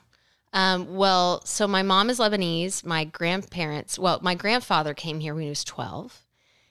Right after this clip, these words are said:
And then my grandmother came here when she was seventeen and married my grandfather, who was thirty-seven.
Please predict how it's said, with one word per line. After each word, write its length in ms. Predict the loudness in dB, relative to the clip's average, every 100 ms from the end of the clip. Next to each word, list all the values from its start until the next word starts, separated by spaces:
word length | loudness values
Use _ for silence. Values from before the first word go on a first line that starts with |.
| _ -6
And 200 | -2 0
then 200 | 0 -2
my 100 | -4
grandmother 560 | -2 0 2 2 0
came 260 | -2 -4 -4
here 180 | -6 -6
when 120 | -4
she 160 | -4 -2
was 120 | -4
seventeen 760 | -4 -4 -4 -4 -4 -4 -4 -6
and 240 | -6 -4
married 300 | -2 0 0
my 120 | -4
grandfather, 480 | -4 -6 -4 -6 -6
who 140 | -4 -2
was 180 | -2
thirty-seven. 880 | -2 -2 -4 -4 -4 -4 -6 -6 -8